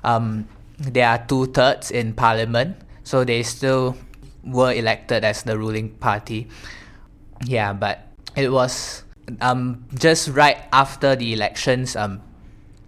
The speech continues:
there are a lot of racial riots happening in, um, Kuala Lumpur and most of the big states, and it's a clash between umno and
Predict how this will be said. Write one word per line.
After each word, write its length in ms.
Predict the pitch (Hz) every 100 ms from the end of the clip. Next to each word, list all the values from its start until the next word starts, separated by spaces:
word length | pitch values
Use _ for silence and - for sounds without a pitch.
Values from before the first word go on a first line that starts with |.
| -
there 160 | 147 135
are 40 |
a 40 | 127
lot 160 | 127 117
of 140 | -
racial 400 | 120 113 - 120
riots 400 | 117 110 110 -
happening 520 | - 113 113 110 107 110
in, 320 | 104 101 104 - - -
um, 340 | 107 101 98 104 - - - - -
Kuala 260 | 143 127
Lumpur 640 | 127 120 117 131 120 120 110
and 300 | 107 104 104
most 300 | 117 113 117
of 80 |
the 100 | 110
big 300 | 104 113 -
states, 320 | - 120 104 76
and 340 | 110 104 104 - - - - - - - - - - -
it's 140 | 131
a 80 | 127
clash 320 | - 135 -
between 320 | 123 131 127 123
umno 460 | 123 123 123 120 113
and 340 | 107 101